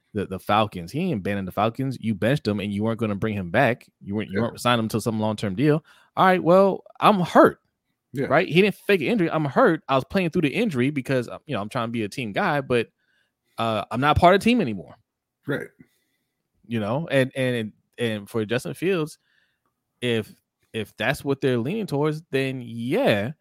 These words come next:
Speaker 1: I'm not, no, I'm not taking, I, I wouldn't take another snap for them.
Speaker 2: <laughs>
Speaker 1: No, that's it. That's
Speaker 2: Yeah.
Speaker 1: it. You guys,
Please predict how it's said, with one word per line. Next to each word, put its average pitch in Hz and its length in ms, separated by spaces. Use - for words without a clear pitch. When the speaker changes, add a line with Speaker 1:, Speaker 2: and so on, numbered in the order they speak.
Speaker 1:
I'm 202 280
not, 170 280
no, 269 100
I'm 120 80
not 110 120
taking, 120 200
I, - 100
I 311 80
wouldn't 262 200
take 170 100
another 190 260
snap - 240
for 90 100
them. - 160
Speaker 2:
<laughs> - 300
Speaker 1:
No, 240 120
that's - 240
it. 285 200
That's 233 220
Speaker 2:
Yeah. 247 80
Speaker 1:
it. 120 100
You 165 160
guys, 190 260